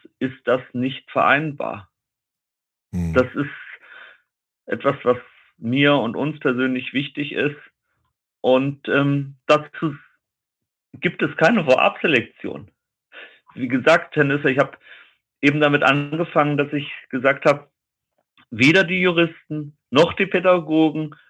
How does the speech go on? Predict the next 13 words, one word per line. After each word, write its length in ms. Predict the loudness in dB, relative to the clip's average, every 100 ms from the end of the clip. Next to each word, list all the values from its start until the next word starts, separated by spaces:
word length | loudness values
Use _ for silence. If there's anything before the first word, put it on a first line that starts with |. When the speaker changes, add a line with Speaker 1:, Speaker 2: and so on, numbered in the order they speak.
| _
Speaker 1:
noch 220 | 2 2 2
die 180 | -4
Kirche, 800 | 0 2 4 2 0 -2 -2 -4 _ _ _ _ _
noch 240 | 2 2 2
die 100 | -2
Medizin 920 | -2 -4 -8 -8 -2 2 0 -2 -12 _ _ _ _ _ _ 0
hat 240 | 0 0
sich 160 | -6 -4
zu 100 | -4
Beginn 340 | -2 0 -2
des 140 | -4 -6
Dritten 300 | -10 -6 -2
Reiches 460 | 0 0 -2 -8